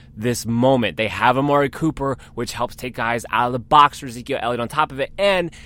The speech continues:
in the meantime, over the past few years, Elliott has established himself as a very good pass catcher, a very good safety blanket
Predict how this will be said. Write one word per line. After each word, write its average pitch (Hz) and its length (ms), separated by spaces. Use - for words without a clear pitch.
in 226 160
the 233 80
meantime, 208 480
over 147 180
the 165 60
past 165 340
few 170 100
years, 170 280
Elliott 165 400
has 139 200
established 190 680
himself 156 460
as 120 160
a 123 60
very 143 320
good 208 180
pass 165 300
catcher, 175 300
a 151 100
very 147 300
good 143 160
safety 151 400
blanket 123 480